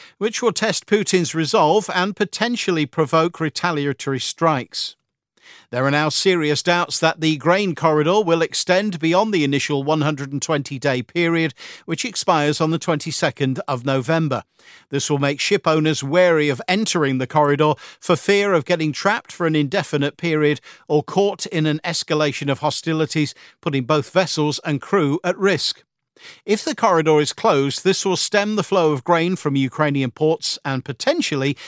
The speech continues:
impact the pace of Russian exports too. Fresh talks are scheduled next week between the U N and Russia to discuss the export corridor,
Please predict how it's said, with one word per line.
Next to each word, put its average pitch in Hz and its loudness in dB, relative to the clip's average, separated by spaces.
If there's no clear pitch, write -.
impact 196 -2
the 165 -10
pace 170 0
of 143 -2
Russian 156 0
exports - -4
too. 165 0
Fresh - -2
talks 170 -2
are 156 -2
scheduled 143 0
next 139 -2
week 185 -2
between 147 -2
the 139 0
U 147 2
N 139 2
and 135 0
Russia 143 2
to 156 -2
discuss 151 -2
the 143 0
export 143 -2
corridor, 147 2